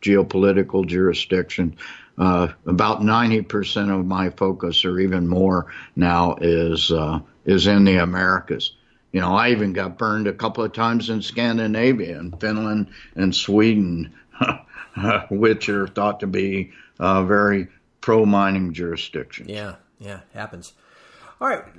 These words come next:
Speaker 2: I, I, from here, we're gonna focus more on individual names,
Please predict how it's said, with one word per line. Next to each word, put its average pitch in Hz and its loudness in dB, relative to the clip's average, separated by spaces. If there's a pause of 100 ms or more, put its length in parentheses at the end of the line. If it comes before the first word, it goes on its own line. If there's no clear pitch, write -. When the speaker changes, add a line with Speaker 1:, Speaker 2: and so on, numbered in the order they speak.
(160)
Speaker 2:
I, 165 -8
I, - -4
from 170 -4
here, 151 2
we're 143 -4
gonna 151 -4
focus 160 -6
more 156 0
on 143 0
individual 147 -6
names, 131 -4